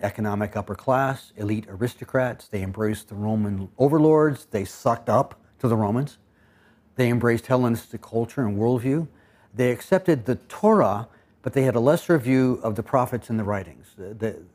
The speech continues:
the, they didn't trust the Nebi'im. They didn't like Isaiah and Jeremiah and Micah and those guys.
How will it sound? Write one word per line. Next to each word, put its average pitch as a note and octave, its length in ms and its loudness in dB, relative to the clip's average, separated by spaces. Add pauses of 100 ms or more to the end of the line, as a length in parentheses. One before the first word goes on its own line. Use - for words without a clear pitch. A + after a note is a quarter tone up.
the, G#2+ 160 -10
they A2 220 -2
didn't C#3 260 0
trust C3+ 500 -2
the B2 60 -2
Nebi'im. A2+ 640 -2
They G#2 120 -4
didn't B2+ 280 2
like A#2+ 320 0
Isaiah G#2 420 -2
and F#2 120 -10
Jeremiah G2+ 640 -2
and F2 100 -20
Micah F#2+ 540 -6
and E2 100 -18
those F2+ 220 -12
guys. - 360 -18